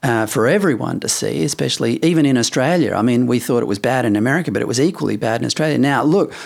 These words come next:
I need to pu-, I need to call Tony out on this one, actually, because Tony is quite rightly belling the cat on this. This is a serious incursion onto our, what we thought was our birthright, what people have died defending. But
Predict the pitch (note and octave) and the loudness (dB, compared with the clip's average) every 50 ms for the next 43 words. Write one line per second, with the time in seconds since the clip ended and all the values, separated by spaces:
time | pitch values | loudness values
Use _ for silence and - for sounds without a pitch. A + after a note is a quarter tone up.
0 | - - - D3 D#3 D#3 D3+ F3 G#3+ B3 B3+ - - A3 - - - - - C3+ | -14 -4 -2 2 2 4 4 4 4 2 2 2 -2 -2 -2 -2 -2 0 2 2
1 | C#3+ E3+ F3 D#3+ D3+ - - D#3 C#3+ C#3 - - D3 C3 B2 A#2+ A#2 A#2 B2+ C#3+ | 2 4 2 2 0 0 0 0 0 0 0 -2 0 0 2 2 2 2 2 2
2 | D3 C#3 A2+ G#2 A2 A#2 - - C3+ B2 - - - - - A2+ - - - C3+ | 0 0 0 0 0 -2 -4 -4 -4 -6 -4 -6 -6 -6 -6 -6 -6 -6 -6 -4
3 | B2 A2+ A2+ - - A#2 - - D3 C3 B2 B2 B2 - - - - - - - | -4 -4 -4 -4 -6 -6 -2 0 0 0 0 -2 -4 -10 -16 -18 -20 -20 -20 -12
4 | - - - D3+ D3 D3+ D3+ D3 C#3+ C#3+ - C3 B2+ B2 B2+ C#3+ D3+ - - - | -6 -2 0 2 2 4 4 4 4 4 4 4 4 4 4 2 2 0 -2 0
5 | C#3+ C#3 C#3 - A#2+ A#2+ A#2+ A2+ - - B2 A#2+ C3+ E3+ A3+ A#2+ F#2+ - - B2 | 0 2 2 2 2 2 2 0 0 0 0 2 2 2 2 2 0 0 0 0
6 | A2+ A2 A#2 B2 A#2 A2+ G#2+ - - C3 C#3 C#3+ - C#3 B2+ A#2+ A2 A2 B2+ E3 | 0 2 2 2 0 0 0 -2 -2 -2 -2 -2 -2 0 0 2 2 2 2 2
7 | A3+ - - - B2 C3 C3 - A#2 G#2+ G#2+ G#2 - - - D3 D3+ E3 E3+ D3+ | 0 0 -2 0 0 0 0 0 -2 -2 -2 -2 -4 -2 0 2 2 4 4 2
8 | C3+ A#2 G2 G2+ G2+ - - - - A2+ G#2+ G#2+ - - - G#2+ G#2+ - - G#2+ | 2 0 -2 -2 -4 -6 -6 -4 -2 -2 -2 -2 -2 -2 0 0 0 0 0 0
9 | G#2+ - A#2+ A#2+ A2+ A2 - A#2+ A2 G#2 G#2 G#2+ A2 A#2+ - - - - - _ | 0 2 0 0 0 0 0 0 0 0 0 0 -2 -4 -6 -10 -16 -20 -6 _
10 | D3+ D3 B2 C3+ B2 - - - F#3 G#3 F3 - A#2 A2 - A#2+ G#2+ G#2 G#2+ B2 | 0 0 2 0 -2 -2 0 0 2 2 2 0 -2 -2 -2 -2 -4 -2 -2 0
11 | A2+ G#2+ G#2 - - A#2 A#2+ A#2 A#2 B2+ B2 - - - D#3+ D#3+ D3+ B2 A2+ G2+ | 0 0 0 -2 -2 -2 0 0 0 -2 -2 -2 -2 -2 0 0 0 0 0 -2
12 | G2 G2+ - - C#3 B2+ C#3 C#3+ D#3 C#3+ G#2+ A#2+ F#2 - - - B2+ C#3 F3 G3 | -2 -6 -4 -2 0 2 2 2 0 -2 -2 -4 -4 -4 -4 -2 -2 0 2 2
13 | F3+ C3 A2 C#2 - - A#3 - - - - - - - - _ _ B2 A#2 - | 2 2 0 0 0 -2 -2 -4 -8 -16 -20 -20 -20 -20 -20 _ _ -8 -4 -2
14 | D#3+ G3 F3+ C#3+ A#2+ - - - - - | 0 2 2 2 0 0 -2 -4 -6 -6